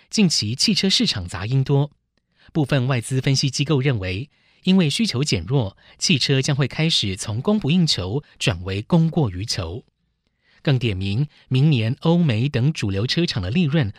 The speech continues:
恐怕有腰斩威胁。就台积电近期平息市场动向来看，消费性产品需求疲软，而资料中心、车用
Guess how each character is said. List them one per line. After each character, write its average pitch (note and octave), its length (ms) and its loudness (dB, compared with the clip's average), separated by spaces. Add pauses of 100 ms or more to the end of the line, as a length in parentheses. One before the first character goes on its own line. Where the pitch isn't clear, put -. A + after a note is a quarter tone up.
恐 F#2 160 -4
怕 B2 220 -4
有 G2 240 -6
腰 B2+ 240 0
斩 E2+ 180 -6
威 A2 160 -4
胁。 F#2 380 -6 (1000)
就 C3 240 2
台 A#2 160 -4
积 C3 160 -4
电 B2+ 220 2
近 C#3+ 140 0
期 G2 180 -4
平 A2 180 -4
息 C#3+ 200 0
市 D3+ 120 -2
场 F#2+ 200 -6
动 C#3 180 0
向 C3 160 -2
来 F2+ 100 -8
看， G#2 300 -4 (460)
消 A3 160 2
费 A3 120 0
性 F#3 200 2
产 B2+ 180 -2
品 A2+ 160 -2
需 A3 140 -2
求 B2+ 160 -2
疲 A#2+ 160 -6
软， B2 360 -4 (360)
而 A2 200 -2
资 D3 200 0
料 C3+ 180 2
中 C#3+ 180 2
心、 C#3+ 360 2
车 F3 240 0
用 D#3+ 280 0